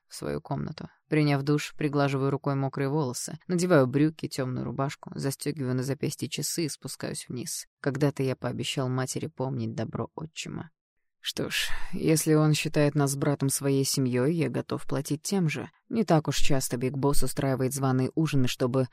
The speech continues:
не уважать его просьбу, даже если у меня нет настроения. В конце концов, плясать на столе и развлекать гостей меня никто не заставляет. Я прохожу через внутренний коридор, спускаюсь по лестнице, иду через малый холл, приближаясь к круглому гостиному залу,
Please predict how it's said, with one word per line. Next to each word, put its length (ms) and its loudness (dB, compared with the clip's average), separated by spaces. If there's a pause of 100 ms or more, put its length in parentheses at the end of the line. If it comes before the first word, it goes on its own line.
(100)
не 200 10
уважать 460 4
его 160 0
просьбу, 560 -4 (100)
даже 280 0
если 180 -2
у 60 -2
меня 220 4
нет 200 2
настроения. 720 -6 (140)
В 60 -16
конце 280 8
концов, 320 4
плясать 340 2
на 80 4
столе 280 4
и 20 4
развлекать 480 0
гостей 300 0
меня 200 2
никто 260 -2
не 120 -2
заставляет. 720 -4
Я 160 0
прохожу 380 2
через 260 0
внутренний 440 4
коридор, 440 0 (240)
спускаюсь 520 2
по 100 8
лестнице, 640 0
иду 180 2
через 300 4
малый 300 2
холл, 360 2
приближаясь 720 2
к 20 -20
круглому 380 2
гостиному 500 0
залу, 460 -4